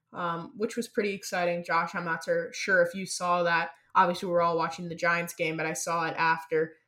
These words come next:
um, the game ended. And, you know, a little bit of comedy is always good in these terrible times where we may not be at the top of the division,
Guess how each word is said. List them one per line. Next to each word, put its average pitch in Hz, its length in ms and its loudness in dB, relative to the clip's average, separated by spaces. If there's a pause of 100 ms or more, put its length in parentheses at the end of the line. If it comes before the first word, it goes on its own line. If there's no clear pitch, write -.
(180)
um, 160 460 -4 (300)
the 175 80 -6
game 170 260 6
ended. 185 400 6 (420)
And, 277 160 4
you 294 80 6
know, 240 420 6
a 233 40 0
little 247 200 10
bit 220 140 4
of 202 80 -2
comedy 175 640 0 (100)
is 190 140 -6
always 175 260 2
good 175 220 4
in 170 120 -2
these 160 240 -4
terrible 185 420 4
times 170 420 -2
where 175 240 0
we 240 380 2 (260)
may 254 160 4
not 285 220 4
be 285 160 4
at 240 100 4
the 202 80 -4
top 196 240 4
of 185 80 -6
the 180 60 -8
division, 175 500 -4